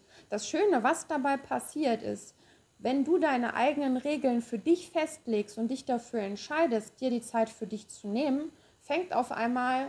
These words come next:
dein Umfeld an, sich an deine Regeln zu halten. Denn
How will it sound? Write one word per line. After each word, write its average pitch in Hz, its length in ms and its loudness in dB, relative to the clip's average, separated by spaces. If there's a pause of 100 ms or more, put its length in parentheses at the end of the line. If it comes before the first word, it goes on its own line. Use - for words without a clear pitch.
(160)
dein 226 180 4
Umfeld 269 680 0
an, 254 340 0 (1160)
sich 269 480 -4
an 240 160 2
deine 277 400 4
Regeln 190 380 -2
zu 185 220 -12
halten. 196 380 -4
Denn 208 300 -2